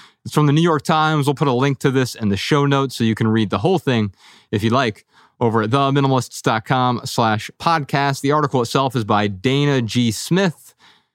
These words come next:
and it's about the link between messiness and mental health is real. These low lift tips for keeping a clean enough home will help. A camera pans around Abigail Minogue's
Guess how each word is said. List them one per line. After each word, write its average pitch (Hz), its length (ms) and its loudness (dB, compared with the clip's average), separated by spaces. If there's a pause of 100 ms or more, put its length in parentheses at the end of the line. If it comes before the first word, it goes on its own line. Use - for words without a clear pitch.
(260)
and 110 160 0
it's 117 140 0
about 123 300 0
the 131 120 2
link 160 340 0
between 156 640 2
messiness 160 720 0 (300)
and 92 140 0
mental 127 340 2
health 117 320 0
is 104 260 -4
real. 90 560 0 (240)
These 165 320 2
low 147 320 2
lift 175 640 -2
tips - 380 -4
for 117 200 -2
keeping 165 420 -2
a 139 80 0
clean 185 340 -2
enough 175 300 0
home 82 420 -4 (340)
will 107 160 2
help. 98 340 -4 (800)
A 131 80 2
camera 139 380 0
pans 131 400 0
around 123 380 0
Abigail 131 600 0
Minogue's 127 840 0